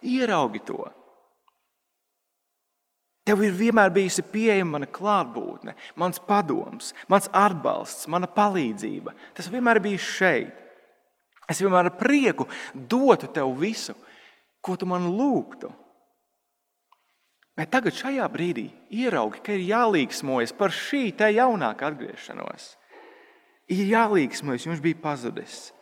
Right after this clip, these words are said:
un ir atradies. Viņš bija miris un atkal ir dzīvs." Draugi, šīs līdzības lielais pārsteigums ir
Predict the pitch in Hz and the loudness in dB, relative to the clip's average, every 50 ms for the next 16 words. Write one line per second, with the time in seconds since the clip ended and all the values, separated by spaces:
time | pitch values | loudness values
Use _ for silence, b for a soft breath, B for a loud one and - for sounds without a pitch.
0 | b b b b b - 131 131 127 110 113 110 - - - 101 101 98 92 - | b b b b b -10 -8 -4 -4 -2 -2 -2 -4 -6 -14 -12 -10 -10 -10 -10
1 | - - - - - _ _ _ _ _ _ _ _ _ _ _ _ _ _ _ | -12 -16 -18 -20 -20 _ _ _ _ _ _ _ _ _ _ _ _ _ _ _
2 | _ _ _ _ - 131 127 156 151 156 156 165 185 185 135 117 - - 127 117 | _ _ _ _ -12 -6 -2 -2 0 0 0 0 0 -2 -2 -4 -8 -8 -8 -8
3 | 120 123 - - 113 117 107 104 101 - 120 117 107 - - - - - - - | -8 -8 -10 -12 -12 -12 -12 -12 -12 -10 -8 -6 -6 -6 -8 -12 -16 -18 -18 -18
4 | - - _ _ _ _ _ _ _ _ _ _ _ _ _ _ _ _ _ _ | -20 -20 _ _ _ _ _ _ _ _ _ _ _ _ _ _ _ _ _ _
5 | _ _ _ _ _ _ _ _ _ _ _ _ _ _ _ _ _ _ _ _ | _ _ _ _ _ _ _ _ _ _ _ _ _ _ _ _ _ _ _ _
6 | _ _ 127 131 135 117 110 - - 120 110 - - - 143 175 240 294 285 214 | _ _ -10 -8 -8 -8 -8 -6 -6 -6 -6 -6 -8 -6 -4 -2 0 0 0 0
7 | 226 214 185 160 156 - 160 180 190 185 170 147 131 - - - 160 156 151 147 | 0 0 0 0 -4 -2 0 0 2 2 2 0 0 -2 -4 -2 0 0 0 -2
8 | - - - - - - - 147 - 202 208 - - - B B B B B B | -4 -10 -10 -10 -10 -8 -6 -6 -6 -6 -6 -10 -12 -16 B B B B B B
9 | B B B B B B B B B B B B 160 160 156 | B B B B B B B B B B B B 4 4 4